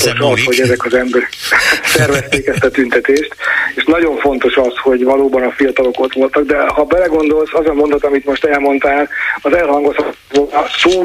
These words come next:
Speaker 2: szerint ugyanígy, ugyanezekkel a szavakkal az S F E, ugye a Szín-, Színházi és Filmügyek Egyetem ügye kapcsán, amikor fiatalok elképesztő kreativitással nagyon sok embert mozgattak meg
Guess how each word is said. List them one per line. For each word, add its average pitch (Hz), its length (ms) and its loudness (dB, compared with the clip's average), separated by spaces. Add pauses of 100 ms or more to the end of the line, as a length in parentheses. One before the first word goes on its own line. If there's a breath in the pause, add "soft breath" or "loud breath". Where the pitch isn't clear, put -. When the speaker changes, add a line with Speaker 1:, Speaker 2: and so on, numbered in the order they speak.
Speaker 2:
szerint 147 320 2
ugyanígy, 160 560 2
ugyanezekkel 139 520 0
a 123 100 -4
szavakkal 135 480 2
az 131 100 2
S 131 340 0
F - 100 -2
E, 127 140 2
ugye 127 180 2
a 123 100 0 (500 loud breath)
Szín-, 147 220 2 (120)
Színházi 131 840 2
és 123 140 0
Filmügyek 139 380 0
Egyetem 131 360 2 (420 loud breath)
ügye 156 260 0
kapcsán, 139 500 0
amikor 139 420 0 (260 loud breath)
fiatalok 147 600 2
elképesztő 151 800 0
kreativitással 131 840 0
nagyon 156 340 0
sok 147 200 0
embert 131 340 0
mozgattak 127 640 -2
meg 120 300 0